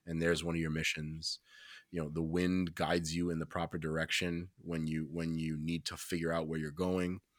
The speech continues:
The rain also does that, by the way, too. I don't know if you noticed that. When it's raining, it will rain in the direction that you're supposed to go.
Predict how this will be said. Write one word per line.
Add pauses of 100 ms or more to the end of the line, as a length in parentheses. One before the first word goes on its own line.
(240)
The
rain
also
does
that,
by
the
way,
too.
I
don't
know
if
you
noticed
that.
When
it's
raining, (400)
it
will
rain
in
the
direction (100)
that
you're
supposed
to
go.